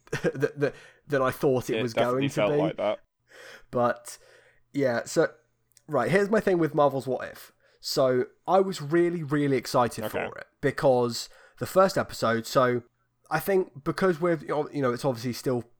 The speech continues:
Speaker 1: partway through it, we should look to spoil as little as humanly possible.
Speaker 2: With,
Speaker 1: But
Speaker 2: with,
Speaker 1: what is not
Speaker 2: with
Speaker 1: a
Speaker 2: that
Speaker 1: spoiler is, ob-, is obviously with the, with the concept of
Speaker 2: with
Speaker 1: the, of
Speaker 2: that
Speaker 1: the
Speaker 2: being
Speaker 1: episode.
Speaker 2: said, when this comes out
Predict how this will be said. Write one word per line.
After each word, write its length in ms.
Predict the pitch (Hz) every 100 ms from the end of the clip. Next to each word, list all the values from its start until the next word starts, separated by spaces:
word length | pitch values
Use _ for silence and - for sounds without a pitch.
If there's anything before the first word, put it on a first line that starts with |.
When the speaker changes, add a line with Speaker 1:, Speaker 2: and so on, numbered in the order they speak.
| _
Speaker 1:
partway 260 | - 127 117
through 120 | 123
it, 60 | 117
we 120 | 135
should 220 | 127 139 135
look 220 | 165 151
to 180 | 160 135
spoil 440 | - - 135 123 -
as 220 | 123 - - 113 - - -
little 400 | 139 170 147 143
as 140 | -
humanly 440 | 127 - 135 123 113
possible. 480 | 117 113 - - - _ _
Speaker 2:
With, 380 | 165 165 214 - _ -
Speaker 1:
But 120 | 151 _
Speaker 2:
with, 300 | - 160 190
Speaker 1:
what 160 | 139 139
is 80 |
not 100 | 127 165
Speaker 2:
with 80 | 147
Speaker 1:
a 20 | -
Speaker 2:
that 100 | 190
Speaker 1:
spoiler 140 | 135
is, 160 | 127 -
ob-, 180 | 135 131
is 120 | 135
obviously 400 | 143 131 - 135
with 220 | 123 127 117
the, 120 | 117 123
with 140 | 131
the 60 | -
concept 540 | - 117 110 110 143
of 20 | 156
Speaker 2:
with 120 | 165
Speaker 1:
the, 40 |
of 60 | 190
Speaker 2:
that 120 | 185
Speaker 1:
the 40 | 113
Speaker 2:
being 240 | 160 147
Speaker 1:
episode. 140 | 135 -
Speaker 2:
said, 440 | 156 95 92 101 - - _ _
when 380 | - 131 143 156
this 220 | 151 143
comes 380 | - 143 127 123
out 360 | 139 104 104